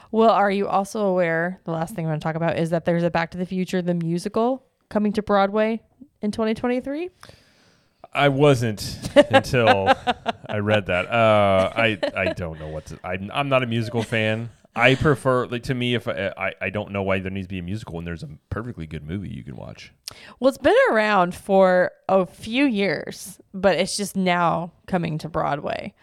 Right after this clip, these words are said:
Speaker 1: So I don't know. I, I mean, I would probably watch it just 'cause it's based on my favorite movie, but
Speaker 2: I'm sure
Speaker 1: I don't
Speaker 2: it
Speaker 1: know what
Speaker 2: would,
Speaker 1: it's about.
Speaker 2: I feel like it'd be weird watching Doc sing.
Speaker 1: Probably.
Speaker 2: That seems a bit
Speaker 1: Yep.
Speaker 2: strange. And, like, Biff, I feel like those parts would be weird to sing, but
Speaker 1: It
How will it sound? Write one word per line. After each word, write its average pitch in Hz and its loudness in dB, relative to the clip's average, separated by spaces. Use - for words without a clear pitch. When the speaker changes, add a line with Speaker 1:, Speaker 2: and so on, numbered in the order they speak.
Speaker 1:
So 277 2
I 302 6
don't 339 6
know. 285 6
I, 247 2
I 262 2
mean, 254 0
I 208 4
would 262 6
probably 269 6
watch 226 4
it 240 -4
just 240 -2
'cause 226 -2
it's 190 -12
based 190 -2
on 185 -2
my 190 -2
favorite 165 -4
movie, 175 -4
but 160 -2
Speaker 2:
I'm 156 4
sure 185 0
Speaker 1:
I 175 4
don't 196 4
Speaker 2:
it - 2
Speaker 1:
know 185 2
what 180 2
Speaker 2:
would, 165 -4
Speaker 1:
it's - -12
about. - -6
Speaker 2:
I 156 -2
feel 240 0
like 262 4
it'd 170 0
be 139 2
weird 117 0
watching 98 0
Doc 90 -4
sing. 82 -10
Speaker 1:
Probably. 170 -4
Speaker 2:
That 98 -10
seems 98 -8
a 98 -8
bit 87 -8
Speaker 1:
Yep. 170 -2
Speaker 2:
strange. - -8
And, 98 -6
like, 95 -8
Biff, 87 -6
I 95 -8
feel 101 -6
like 92 -6
those 87 -6
parts 82 -8
would 76 -20
be 80 -10
weird 80 -10
to - -20
sing, 76 -14
but 76 -10
Speaker 1:
It 71 -16